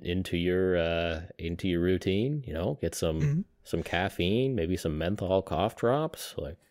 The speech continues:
Speaker 2: <laughs>
Speaker 1: you know, I, I, I remember, like, getting excited for, for, like, a long night of homework by getting my Funyuns and my spicy hot
Speaker 2: Right.
Speaker 1: Cheetos and my
Speaker 2: <laughs>
Speaker 1: menthol cough drops and my gummy bears, and you got your
Speaker 2: Okay,
Speaker 1: Arizona
Speaker 2: let's,
Speaker 1: iced tea
Speaker 2: hang on.
Speaker 1: and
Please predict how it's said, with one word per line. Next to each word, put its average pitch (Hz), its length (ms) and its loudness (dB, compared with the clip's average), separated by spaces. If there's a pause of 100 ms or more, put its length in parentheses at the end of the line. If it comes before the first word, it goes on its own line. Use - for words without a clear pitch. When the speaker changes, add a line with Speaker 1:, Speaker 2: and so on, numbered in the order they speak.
(1300)
Speaker 2:
<laughs> - 0 -
Speaker 1:
you - 80 -2 (460)
know, 98 140 -2 (760)
I, 90 200 -2
I, 107 220 4
I 117 60 4
remember, 113 680 8
like, 85 160 4
getting 92 260 4
excited 92 500 2
for, 80 540 2
for, - 160 -4
like, 78 160 -2
a 80 60 2
long 82 320 2
night 82 220 2
of 71 80 2
homework 92 520 2
by 76 220 -4
getting 87 240 0
my 73 140 -4
Funyuns 95 800 2
and 73 180 -6
my 76 380 -2
spicy 87 480 0
hot 82 200 2
Speaker 2:
Right. 69 160 4 (140)
Speaker 1:
Cheetos 104 540 8
and 110 120 2
my 156 460 2 (240)
Speaker 2:
<laughs> - 240 -14
Speaker 1:
menthol 87 460 2
cough 92 320 0
drops 92 540 0
and 76 100 -8
my - 80 -14
gummy 82 320 2
bears, 95 720 4
and 76 100 -2
you 76 100 -8
got 78 240 -2
your - 120 4
Speaker 2:
Okay, 151 180 6
Speaker 1:
Arizona 90 460 4
Speaker 2:
let's, 90 240 2
Speaker 1:
iced - 80 -8
tea 90 180 2
Speaker 2:
hang 151 240 6
on. - 80 0
Speaker 1:
and - 140 -6